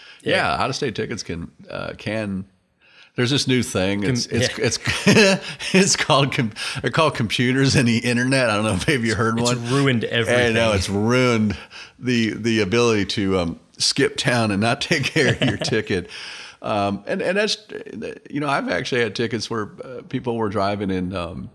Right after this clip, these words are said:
Speaker 2: gosh, I had someone in Barcelona that got a, a pretty decent ticket, and they thought, "Yeah, I'm not gonna do anything about it." And, um, it, it, it, and I'm not gonna say that particular one affected North Carolina license, but there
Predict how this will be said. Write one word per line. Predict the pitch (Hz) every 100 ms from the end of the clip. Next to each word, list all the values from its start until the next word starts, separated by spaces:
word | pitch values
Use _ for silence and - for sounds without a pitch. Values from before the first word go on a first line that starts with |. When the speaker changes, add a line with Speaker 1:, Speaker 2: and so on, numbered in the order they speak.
| _ _ - - - - - -
Speaker 2:
gosh, | 135 123
I | 127
had | 113
someone | 131 110 95
in | 87
Barcelona | 82 110 - 101 95 110 113
that | 95
got | 101 98
a, | 92 - - - -
a |
pretty | - 170
decent | 117 117 104 87
ticket, | 117 123 104
and | 90
they | 92
thought, | 90 -
"Yeah, | 82 110 107
I'm | 98
not | 101
gonna | 98
do | 87 98
anything | 98 101 90
about | 85 87 104
it." | 95 87
And, | 85 87 90
um, | 87 87 85 _
it, | - - _ -
it, | - -
it, | - - _ _ _ _ _
and | - 85 117
I'm | 127
not | 123 107
gonna | 101
say | 110
that | 92 95
particular | - 104 90
one | 90 87 85
affected | - 101 90 92
North | 90 85
Carolina | - 85 85
license, | 98 - 87 80
but | - 90 92
there | 107